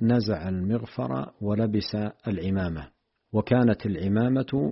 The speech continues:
ذات لون أسود. وقد ذكر العلماء رحمهم الله أن النبي عليه الصلاة والسلام لم يتخذ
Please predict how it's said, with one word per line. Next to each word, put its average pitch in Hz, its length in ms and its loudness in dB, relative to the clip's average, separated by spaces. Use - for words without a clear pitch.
ذات 107 320 0
لون 107 540 4
أسود. 82 340 -6
وقد 113 340 0
ذكر 135 520 0
العلماء 113 640 2
رحمهم 98 580 0
الله 92 400 -4
أن 120 160 4
النبي 113 500 2
عليه 98 460 -2
الصلاة 104 540 -2
والسلام 101 640 -2
لم 151 220 2
يتخذ 131 580 0